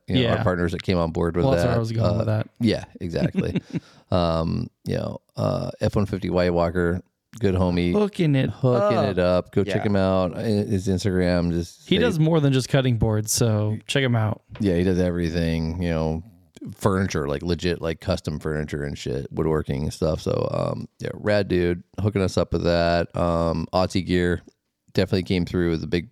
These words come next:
Speaker 1: you know, grand prize here. Um, really appreciate them. Um, check them out.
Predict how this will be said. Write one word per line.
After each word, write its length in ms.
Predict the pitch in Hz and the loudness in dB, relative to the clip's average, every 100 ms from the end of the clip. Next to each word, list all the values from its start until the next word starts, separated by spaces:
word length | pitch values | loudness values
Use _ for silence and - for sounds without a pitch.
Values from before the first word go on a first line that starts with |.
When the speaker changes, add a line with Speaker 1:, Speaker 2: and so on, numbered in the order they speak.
| - - | -14 -4
Speaker 1:
you 80 | 87 | -4
know, 80 | |
grand 260 | 80 85 82 | 0 0 0
prize 340 | 92 85 82 | 0 0 0
here. 280 | 87 82 82 - - - - - - _ | 0 0 -2 -6 -20 -20 -20 -20 -20 _
Um, 420 | 95 82 76 90 98 | -4 -2 -2 -4 -2
really 160 | 98 | 0
appreciate 500 | 87 101 90 90 80 | 0 0 0 0 0
them. 380 | 80 82 80 80 - - _ | 0 0 0 -4 -8 -20 _
Um, 220 | 82 76 80 | -2 -2 0
check 200 | 92 - | -4 0
them 120 | 85 | 0
out. 280 | 78 78 | 2 0